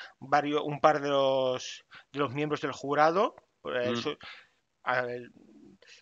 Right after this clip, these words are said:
Speaker 1: cada miembro del jurado hay un porcentaje bastante bajo de, de, de que considere a, a Warren de inocente, es decir, un, es, es, es un perso-, es un porcentaje muy bajo que va aumentando según vas revelando pistas,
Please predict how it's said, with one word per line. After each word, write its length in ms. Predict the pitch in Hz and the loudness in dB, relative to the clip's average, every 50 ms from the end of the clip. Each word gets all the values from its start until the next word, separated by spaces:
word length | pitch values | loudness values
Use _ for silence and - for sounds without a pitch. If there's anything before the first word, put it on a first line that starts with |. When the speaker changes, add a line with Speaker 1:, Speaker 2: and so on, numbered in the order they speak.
| _ _ | _ _
Speaker 1:
cada 320 | - 139 151 160 165 165 156 | 2 6 8 8 8 8 6
miembro 320 | 156 156 156 160 160 165 | 4 2 0 2 4 4
del 80 | 156 151 | 4 4
jurado 380 | - 147 147 147 151 143 135 | 4 2 4 4 6 6 4
hay 120 | 131 143 151 | 4 2 0
un 100 | 151 - | 0 0
porcentaje 680 | 165 147 - 147 143 131 - 156 156 - - 143 123 - | 0 0 0 -2 -2 2 2 2 2 2 0 -6 -6 -8
bastante 440 | - - - - - 135 131 - 131 | -10 -16 -14 -10 -8 -8 -4 -2 4
bajo 460 | 123 131 143 135 - - 117 - - _ _ _ - - - - _ _ _ - 156 143 139 131 | 6 6 6 6 2 -4 -8 -12 -16 _ _ _ -20 -20 -20 -20 _ _ _ -20 -20 -20 -10 -6
de, 300 | 147 139 135 127 139 131 | -6 -4 -4 -4 -6 -6
de, 420 | 139 143 139 135 135 123 - - _ | -4 -4 -4 -6 -6 -10 -12 -18 _
de 160 | - 143 143 147 | -10 -8 -4 -4
que 100 | 147 139 | -2 -2
considere 600 | 147 143 - - 147 139 135 147 151 151 156 151 | -2 -2 -2 -2 -2 -2 0 2 2 4 4 4
a, 720 | 147 147 147 143 139 139 135 135 135 131 131 127 127 127 | 4 4 4 4 4 2 2 0 0 -2 -2 -2 0 2
a 80 | 131 131 | 2 4
Warren 400 | 135 151 151 143 139 143 139 131 | 6 6 6 6 6 4 -2 -2
de 100 | 139 139 | -6 -6
inocente, 640 | - 131 131 131 127 - - 156 156 156 - 214 214 | -6 -6 -4 -4 -2 0 0 0 0 0 -2 -2 -2
es 60 | 160 | -2
decir, 280 | 123 110 - - 117 117 | -4 -8 -10 -12 -14 -14
un, 80 | 120 - - - | -12 -10 -8 -6
es, 220 | 127 123 131 - - | -6 -6 -6 -6 -8
es, 240 | 131 123 127 139 - | -8 -8 -8 -10 -10
es 140 | - 127 151 | -10 -8 -8
un 100 | 143 139 | -4 -4
perso-, 300 | 139 127 - 147 143 - _ _ | -4 -4 -4 -6 -8 -8 _ _
es 160 | 156 127 - 151 | -12 -10 -8 -6
un 40 | 139 | -4
porcentaje 480 | 151 139 - 143 - 151 - - 131 | -4 -4 -4 -2 -2 -2 -2 -2 -6
muy 160 | 123 127 131 | -8 -8 -2
bajo 320 | 123 143 147 - - 151 143 | 4 4 4 4 4 0 -2
que 120 | - 135 127 | -2 -6 -2
va 160 | 123 131 143 | 2 4 6
aumentando 720 | 147 147 147 143 143 139 135 127 - 151 156 156 143 135 | 6 6 4 0 -4 -6 -2 2 2 2 2 2 -2 -4
según 320 | - - 139 143 147 147 143 | -4 -4 -4 -4 -4 0 2
vas 320 | 143 143 139 - - - - - - _ | 2 4 2 2 -2 -8 -14 -20 -18 _
revelando 560 | - 135 139 139 135 139 139 143 139 135 131 - | -6 -4 -2 2 2 2 2 2 -2 -4 -4 -2
pistas, 520 | 160 151 - - - 190 220 - - | -2 -2 -2 -2 -2 -4 -4 -4 -10